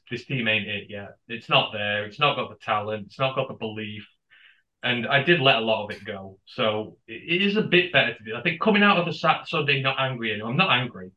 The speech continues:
I wasn't angry yesterday. I was just disappointed. And in a way, that's better. At the minute, like I said, I don't know where I'm at, so it's fine. Maybe now we just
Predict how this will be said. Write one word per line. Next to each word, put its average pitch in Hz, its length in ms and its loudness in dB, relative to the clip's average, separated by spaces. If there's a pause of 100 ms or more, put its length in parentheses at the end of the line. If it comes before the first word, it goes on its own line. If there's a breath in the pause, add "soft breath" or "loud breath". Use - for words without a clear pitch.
(140)
I 135 60 -4
wasn't 160 180 0
angry 120 280 0
yesterday. 107 420 -4
I 98 100 -10
was 107 100 -12
just - 220 -6 (320)
disappointed. 110 680 -4
And 101 180 -12 (360)
in 147 80 2
a 135 80 4
way, 147 240 6
that's 127 240 2
better. 92 340 -8 (720)
At 117 100 -8
the 135 100 -4
minute, 131 300 4
like 120 180 0
I - 40 -16
said, 110 140 -4
I 101 40 -6
don't 160 180 4
know 156 120 2
where 143 240 6
I'm 110 120 2
at, 107 280 0
so 104 440 -4 (260)
it's 107 160 -10
fine. 98 600 -6
Maybe 123 720 2
now 110 300 0
we 113 100 -4
just 110 240 -8